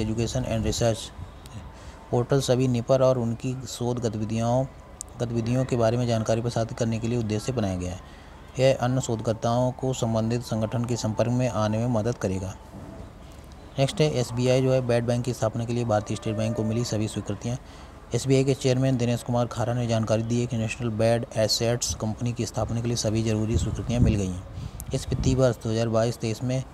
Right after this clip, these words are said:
एनएआरसीएल को पन्द्रह खाते हस्तांतरित किए जाएंगे। बैड बैंक एक कॉरपोरेट इकाई है जो बैंकों और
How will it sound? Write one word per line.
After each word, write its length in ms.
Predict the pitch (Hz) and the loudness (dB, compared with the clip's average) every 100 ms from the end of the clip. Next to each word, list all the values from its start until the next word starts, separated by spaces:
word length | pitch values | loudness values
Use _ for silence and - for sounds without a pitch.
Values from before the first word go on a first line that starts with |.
| - | -10
एनएआरसीएल 720 | 110 117 123 113 117 110 113 | -6 -2 0 2 2 2 0
को 140 | 110 127 | 0 -2
पन्द्रह 600 | - 110 - 110 120 120 - - - - - - - - | -2 -4 -2 0 4 4 0 -12 -14 -10 -6 0 0 4
खाते 280 | 113 117 127 | 2 2 0
हस्तांतरित 720 | 104 - 110 110 107 117 127 | -2 -2 0 0 -2 -2 -2
किए 260 | - 107 104 | -2 -2 0
जाएंगे। 320 | 101 90 87 95 - - | 0 -2 -4 -10 -12 -4
बैड 200 | 120 120 | 2 2
बैंक 260 | 120 123 127 | 2 0 0
एक 140 | 123 | 2
कॉरपोरेट 380 | 117 110 123 113 | 4 4 2 -2
इकाई 260 | 107 104 120 | 2 2 2
है 100 | 123 | 0
जो 220 | 110 110 | -2 -2
बैंकों 480 | 95 101 104 - - | -2 -2 0 0 2
और 220 | 110 98 | 4 2